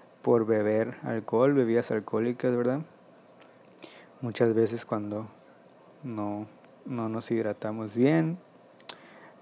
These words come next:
o cuando no comemos bien y tomamos mucho alcohol, pues al día siguiente pagamos las consecuencias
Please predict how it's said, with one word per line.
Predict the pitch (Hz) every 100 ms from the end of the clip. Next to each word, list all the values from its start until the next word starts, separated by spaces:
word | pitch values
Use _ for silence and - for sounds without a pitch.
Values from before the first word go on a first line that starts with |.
| -
o | - 110
cuando | 101 107 104
no | 104 110
comemos | 117 110 110 110
bien | 110 143 160 170 - - -
y | 113 101 98
tomamos | - 107 101 110 113
mucho | 120 110 120
alcohol, | 123 - 139 135 160 - - - - - - -
pues | - 113
al | 110 104
día | 107
siguiente | 113 117 110 104 104 117 120 117 - - - -
pagamos | 110 104 110 113
las | 110
consecuencias | - 113 104 - - 123 131 147 156 -